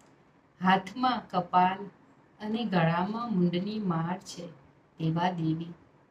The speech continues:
કપાલિની, દેવી દુર્ગા તથા શિવના પત્ની દેવી શિવા, જેમને સમગ્ર બ્રહ્માંડને ધારણ કર્યું છે તેવા દેવી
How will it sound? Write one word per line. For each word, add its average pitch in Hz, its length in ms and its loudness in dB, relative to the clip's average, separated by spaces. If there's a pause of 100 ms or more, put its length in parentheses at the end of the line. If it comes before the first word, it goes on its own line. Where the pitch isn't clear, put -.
(140)
કપાલિની, 180 680 0 (1000)
દેવી 262 360 6
દુર્ગા 180 580 2 (420)
તથા 170 340 -6 (340)
શિવના 220 540 -2
પત્ની 170 480 -6 (280)
દેવી 202 340 0
શિવા, 165 520 -6 (800)
જેમને 220 600 -2 (420)
સમગ્ર 269 680 2
બ્રહ્માંડને 214 760 2
ધારણ 180 400 0
કર્યું 185 380 0
છે 170 300 -6 (560)
તેવા 190 340 2 (240)
દેવી 180 420 4